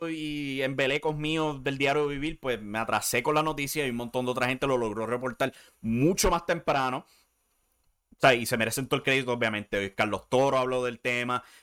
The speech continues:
Pico habló del tema en Pico Review, eh, Tito Portela habló del tema. O sea, un montón de páginas hablaron sobre el tema. Y, mm,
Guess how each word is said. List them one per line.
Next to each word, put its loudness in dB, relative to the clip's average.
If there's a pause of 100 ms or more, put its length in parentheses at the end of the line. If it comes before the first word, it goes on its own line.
(320)
Pico 4
habló 0
del -4
tema 0
en -4
Pico -4
Review, 0
eh, -2 (680)
Tito 6
Portela 2
habló 0
del -6
tema. -4
O -4
sea, 2
un -4
montón -2
de 0
páginas 0
hablaron -2
sobre -2
el -8
tema. 0 (960)
Y, 4 (180)
mm, -2